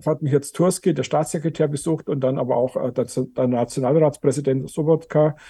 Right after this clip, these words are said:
Äh, ich hatte jetzt Besuch, aber erst nachdem alle, äh, in aller Munde war. Also K I war hier in Österreich kein Thema. Es hat keiner so auf dem Schirm gehabt.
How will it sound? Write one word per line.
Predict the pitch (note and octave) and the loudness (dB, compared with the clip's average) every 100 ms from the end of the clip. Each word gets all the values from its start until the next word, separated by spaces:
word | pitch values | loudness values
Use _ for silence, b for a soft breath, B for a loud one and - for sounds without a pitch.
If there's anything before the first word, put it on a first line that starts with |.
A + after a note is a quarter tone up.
| B B | B B
Äh, | - C#3+ - | 0 0 0
ich | D3 | 0
hatte | C#3+ C#3+ | 2 4
jetzt | D3+ - | 4 2
Besuch, | C#3+ - F#3 G3+ | -4 2 2 4
aber | E3 D#3 | 4 6
erst | E3+ D#3+ D#3 - - - - | 6 2 0 -6 -16 -16 -4
nachdem | E3 C#3+ E3 D#3+ | -2 2 2 4
alle, | D#3 E3+ E3 - D#3 D3+ D3 - | 4 4 2 4 6 6 6 0
äh, | |
in | D#3+ | -8
aller | D#3+ D3 D3+ | -2 2 4
Munde | D#3+ G#3 G3 | 4 6 6
war. | F#3+ G3+ B B B B _ | 6 2 B B B B _
Also | E3 D#3 | 0 0
K | - E3+ | 2 2
I | - F#3 A3 | 4 4 6
war | F#3+ F#3 | 6 6
hier | D#3+ F#3+ F#3+ | 4 6 6
in | F#3 | 6
Österreich | F#3+ G3 G3 F#3 G3+ - b b b _ - - - | -2 0 2 4 2 -2 b b b _ -20 -18 -2
kein | D#3 F#3 | 2 2
Thema. | - D#3+ E3+ E3+ | 4 4 4 4
Es | D3 | 2
hat | D#3 D#3+ | 0 -2
keiner | - D#3+ G3 | -2 2 4
so | E3 | 6
auf | E3 | 6
dem | D#3 | 6
Schirm | - E3+ F3+ G#3 | 2 4 4 6
gehabt. | G#3+ F#3+ A3 - | 4 4 0 -4